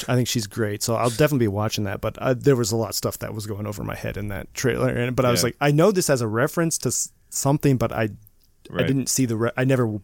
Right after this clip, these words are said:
Speaker 1: was part of the <laughs> reference.
Speaker 2: I feel like after this comes out, season four Mandalorian is gonna have a little Sabine in it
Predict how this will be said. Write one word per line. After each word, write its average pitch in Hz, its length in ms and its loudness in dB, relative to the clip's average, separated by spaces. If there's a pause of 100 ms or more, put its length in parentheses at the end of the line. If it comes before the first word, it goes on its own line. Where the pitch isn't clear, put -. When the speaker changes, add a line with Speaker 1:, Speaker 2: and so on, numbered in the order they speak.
Speaker 1:
was 117 260 -2
part 117 220 -2
of 95 60 -8
the 92 100 -10
<laughs> 101 100 -2
reference. - 480 2 (880)
Speaker 2:
I 135 600 -2
feel 143 880 -4
like 90 600 -4 (180)
after 101 400 0
this 147 240 0
comes 190 300 -2
out, 123 640 2 (400)
season 131 480 -2
four 131 320 2
Mandalorian 110 720 2
is 104 180 -4
gonna 104 240 0
have 104 320 2
a 98 80 0
little 131 300 2
Sabine 117 600 4
in 85 120 0
it - 460 -6